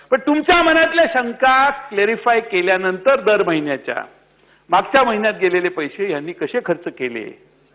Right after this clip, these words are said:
आपली जबाबदारी आहे, आपण स्वीकारली. पोस्टच, पोस्टच मागूनच पोस्ट घेतले बाबा, आम्ही वॉचमन म्हणून काम करतो, पण बाकी पुढे काय राहिलं? त्यामुळं आपण यांच्यावर कसं लक्ष ठेवायचं हे आप-, अध्यक्ष महोदय,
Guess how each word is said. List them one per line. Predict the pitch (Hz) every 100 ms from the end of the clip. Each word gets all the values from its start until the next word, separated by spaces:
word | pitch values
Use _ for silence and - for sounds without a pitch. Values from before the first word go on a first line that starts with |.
| _ -
आपली | 127 - 160
जबाबदारी | 151 147 170 190 190
आहे, |
आपण | 175 - 165
स्वीकारली. | 165 208 - 233 202
पोस्टच, | 190 202 202 240 208
पोस्टच | - 214 214 262 226
मागूनच | 220 190 240 262 247
पोस्ट | 226 220 180
घेतले | 180 175
बाबा, | 170 165
आम्ही | 160 170
वॉचमन | 160 147 - -
म्हणून | 202 175 185
काम | - 175
करतो, | 170 226 - - 131 - - -
पण | 311 403 403
बाकी | 180 214
पुढे | 202 214 214
काय | 214 190
राहिलं? | 123 127 - - - _ _ _ _ -
त्यामुळं | 233 294 302
आपण | 285 262 285 294
यांच्यावर | 269 247 269 294 277 - - - - _ -
कसं | 233 226 320
लक्ष | 294 262
ठेवायचं | 277 196 220 196 185 165 160 160 - _ _ _ _ _ _ _ _ _
हे | 254 311
आप-, | 285 240 -
अध्यक्ष | 202 196 269 285
महोदय, | 277 254 240 185